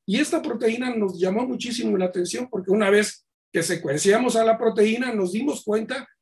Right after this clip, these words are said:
que la proteína se procesa en dos sitios, se corta en el aminoácido cincuenta y dos, entre estas dos alaninas, y en el aminoácido mil dieciocho. Y esta es la que funciona como una toxina.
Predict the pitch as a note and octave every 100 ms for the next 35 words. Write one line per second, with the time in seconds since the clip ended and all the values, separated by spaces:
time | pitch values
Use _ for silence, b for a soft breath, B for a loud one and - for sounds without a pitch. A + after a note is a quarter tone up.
0 | _ _ G3 F#3 F3+ F#3+ G3 F#3 B3+ C4+
1 | A3 - E3 - G#3+ A3 G#3+ F#3+ G#3+ G#3
2 | B3+ B3 E3 E3 D3 G#3 B3 - - F3+
3 | F#3 _ _ _ E3+ F#3 F3 F3+ F3 G#3+
4 | A3+ G#3+ F#3 E3+ E3 D#3+ D#3 D3 F#3 C#4+
5 | - - _ _ D#3 D3+ E3 G3+ G3+ E3
6 | F#3 F#3 E3+ D#3 A#3 A#3 A#3+ - _ _
7 | _ - G3+ G3 F#3+ F#3 F3+ G3+ A3+ G#3+
8 | G3 F#3 A3 G#3 F#3 G3+ G#3 G3+ E3+ _
9 | _ _ _ F#3+ B3 D#4 - A#3+ A3 F#3
10 | E3+ E3+ D#3+ F#3+ G3+ F#3 D#3+ F3+ F3+ E3+
11 | D3 - D#3+ F#3